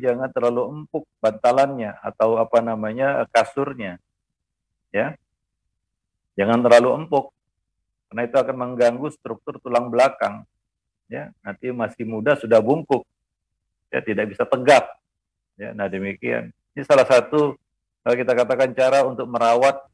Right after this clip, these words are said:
kesehatan tulang belakang itu. Ya, coba perhatikan, ya, eh,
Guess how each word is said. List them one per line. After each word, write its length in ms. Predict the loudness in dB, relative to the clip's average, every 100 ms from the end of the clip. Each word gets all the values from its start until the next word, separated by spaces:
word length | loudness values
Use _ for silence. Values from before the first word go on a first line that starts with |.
| -20
kesehatan 560 | -8 -4 -2 -4 -4
tulang 240 | -2 -2 0
belakang 560 | 2 2 2 -4 -4
itu. 240 | -12 -16 -20 _ _ _ _ -16
Ya, 160 | -16 -16 _
coba 240 | -8 -8
perhatikan, 720 | -6 -8 -8 -10 0 0 0 -8 _ _ _ _ -2
ya, 80 | 0
eh, 1080 | 0 4 6 8 6 6 6 4 2 0